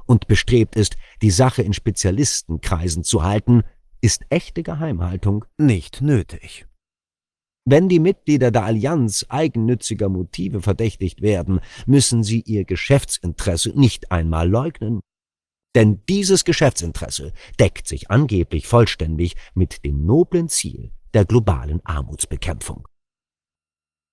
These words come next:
Worum es den Kreditkartenunternehmen in Wirklichkeit geht und gehen muss, brachte zweitausendzehn der Branchen-Newsletter Nielsen Report besonders treffend auf den Punkt. Visa und Mastercard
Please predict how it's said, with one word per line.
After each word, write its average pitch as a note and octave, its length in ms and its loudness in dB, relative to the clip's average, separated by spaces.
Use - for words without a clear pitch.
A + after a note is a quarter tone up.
Worum C3+ 340 6
es D#3+ 160 0
den C3+ 160 2
Kreditkartenunternehmen G2+ 1400 0
in D#2+ 220 -2
Wirklichkeit G#2+ 640 0
geht C2+ 340 -4
und - 180 4
gehen C#2 240 -2
muss, - 380 -6
brachte A#2+ 440 4
zweitausendzehn A#2+ 1040 0
der A2 100 6
Branchen-Newsletter A#2+ 1300 2
Nielsen G2+ 580 0
Report D#2 560 -4
besonders F2+ 580 0
treffend - 380 -2
auf - 140 -8
den E2+ 160 0
Punkt. - 340 2
Visa E3+ 480 4
und A#2+ 200 2
Mastercard E2 840 0